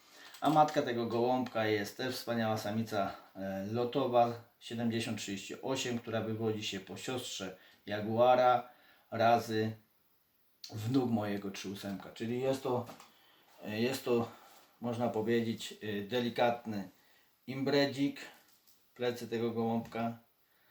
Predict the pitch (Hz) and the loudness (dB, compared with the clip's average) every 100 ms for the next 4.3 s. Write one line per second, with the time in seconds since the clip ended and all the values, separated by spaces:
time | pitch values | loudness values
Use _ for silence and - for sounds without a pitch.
0 | _ _ _ - 110 107 104 107 123 120 | _ _ _ -10 -6 -4 -4 -2 -2 2
1 | 131 - 113 110 110 117 120 123 107 107 | 0 2 -2 -2 0 2 2 0 -2 -4
2 | 110 107 104 107 107 104 - - _ _ | -4 -2 -2 -4 -4 -6 -6 -12 _ _
3 | - 95 92 90 87 - - 107 98 95 | -16 -12 -12 -12 -12 -10 -6 -4 -4 -8
4 | 82 - | -12 -14